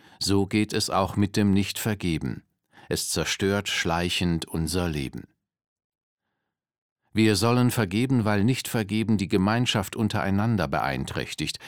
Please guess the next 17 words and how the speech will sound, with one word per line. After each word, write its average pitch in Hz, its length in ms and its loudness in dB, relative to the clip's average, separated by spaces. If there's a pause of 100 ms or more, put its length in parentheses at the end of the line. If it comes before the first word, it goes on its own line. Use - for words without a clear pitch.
(120)
ja, 95 340 2
sie 101 180 -2
vielleicht 95 520 -2
sogar 82 420 -2
zerstört. - 760 -6 (1300)
Echte 135 320 0
Gemeinschaft 101 640 0
mit 76 180 -2
Gott - 320 -6
und 69 300 -4
echte 85 300 -2
Gemeinschaft 80 680 -2
mit 65 220 -8
Menschen 98 560 -2 (340)
hängen 110 380 0
eng 107 280 -2
zusammen. 78 640 -4